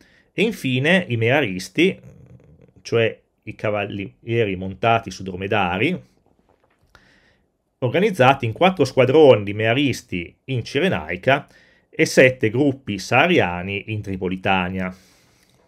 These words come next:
Mentre invece nell'Africa orientale italiana la cavalleria coloniale era inizialmente composta da due squadroni, le cosiddette penne di falco,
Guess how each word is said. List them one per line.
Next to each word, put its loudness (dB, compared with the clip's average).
Mentre 2
invece 6
nell'Africa 2
orientale 0
italiana 0
la -6
cavalleria 6
coloniale 2
era 4
inizialmente -2
composta 0
da -4
due 6
squadroni, 2
le -2
cosiddette -6
penne 0
di -6
falco, 0